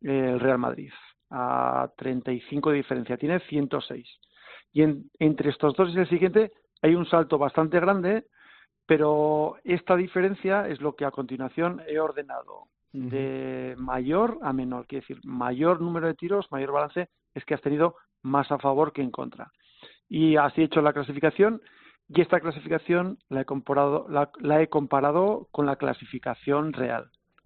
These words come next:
Speaker 1: Y es bastante sorprendente ver que es bastante parecido, se parece en más del ochenta por ciento a, a la realidad. En el caso de Osasuna, por ejemplo,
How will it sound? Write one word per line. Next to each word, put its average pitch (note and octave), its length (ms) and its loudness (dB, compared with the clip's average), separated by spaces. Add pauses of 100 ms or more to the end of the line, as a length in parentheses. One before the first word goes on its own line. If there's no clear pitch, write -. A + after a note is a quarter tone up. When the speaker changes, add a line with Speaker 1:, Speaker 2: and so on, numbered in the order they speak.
(480)
Speaker 1:
Y D3 520 4
es C#3+ 120 4
bastante D#3+ 340 2
sorprendente E3 460 0
ver E3 220 4
que C#3+ 120 -2
es C#3+ 80 -6 (180)
bastante C3 500 0
parecido, C3+ 540 -4
se C3 100 -20
parece D#3 480 0
en C#3 100 0
más D3 280 2
del C#3+ 100 -4
ochenta C3+ 320 -2
por C3+ 200 -6
ciento D#3+ 420 -2 (720)
a, B2 580 2
a B2 40 0
la B2 160 0
realidad. A#2+ 420 -6
En A#2+ 60 -8
el B2 60 -10
caso C3+ 220 -6
de B2 120 -6
Osasuna, C#3 280 -2
por C3 120 -4
ejemplo, F3 480 -2